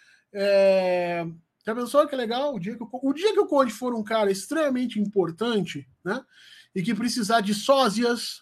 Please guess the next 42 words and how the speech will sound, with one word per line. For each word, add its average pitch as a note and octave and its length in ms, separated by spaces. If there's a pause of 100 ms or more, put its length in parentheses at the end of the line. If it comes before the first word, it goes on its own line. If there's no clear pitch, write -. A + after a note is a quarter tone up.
(140)
eu B3+ 120
já D#4 140
tô E4 120
aí D#4+ 380
como C4 140
sósia A3+ 580
do E4 80
Conde, D4 400
né? A#3 140 (160)
É. F#3+ 220 (640)
Então F#3+ 120
vamos G#3 200
a A#3 40
algum G3 160
lugar G#3+ 320
em A3 80
que G#3+ 80
a G#3 60
vida A3 300
do G#3+ 100
Conde G#3+ 340
esteja G#3 400
sendo G3 280
ameaçada, C4 680
eu C#4+ 160
vou C4+ 140
junto A3+ 320
de D#4 100
sósia, A3+ 480 (160)
né? E3+ 140 (640)
É... E3 640
e D#3 40
vocês F3 360
viram G3 240
que, G#3 440
de E3 200
longe, A3+ 440
as - 140
pessoas G#3 320
até F#3+ 260
confundem. G3+ 560
De, D3+ 160